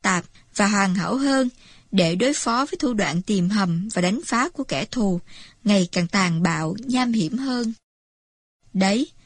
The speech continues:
như tôi đã nói ở phần trên, giặc Mỹ quyết phá trụi địa hình để người chiến sĩ du kích bị lòi lưng, không còn nơi dung thân. Để đánh giặc, thì với lưỡi cuốc cùn, anh ta đã tạo ra địa hình.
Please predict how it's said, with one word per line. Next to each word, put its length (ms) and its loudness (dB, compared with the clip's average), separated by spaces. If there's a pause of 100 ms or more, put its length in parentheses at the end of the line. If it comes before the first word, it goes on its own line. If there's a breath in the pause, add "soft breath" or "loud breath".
(240 soft breath)
như 220 4
tôi 180 0
đã 120 2
nói 320 0
ở 120 -4
phần 280 0
trên, 340 2 (440 soft breath)
giặc 280 2
Mỹ 260 4 (140)
quyết 160 2
phá 200 -2
trụi 200 2
địa 240 2
hình 280 2 (320 loud breath)
để 140 4
người 260 2
chiến 140 -2
sĩ 200 0
du 160 0
kích 300 -4
bị 140 2
lòi 280 0
lưng, 300 0 (400 soft breath)
không 300 0
còn 240 0
nơi 200 2
dung 220 0
thân. 320 0 (1000)
Để 180 2
đánh 180 -2 (120)
giặc, 200 0 (380 soft breath)
thì 180 4
với 180 2
lưỡi 260 2
cuốc 220 -2 (120)
cùn, 320 2 (360 soft breath)
anh 220 2
ta 280 0
đã 120 2
tạo 240 2
ra 200 0
địa 200 2
hình. 340 2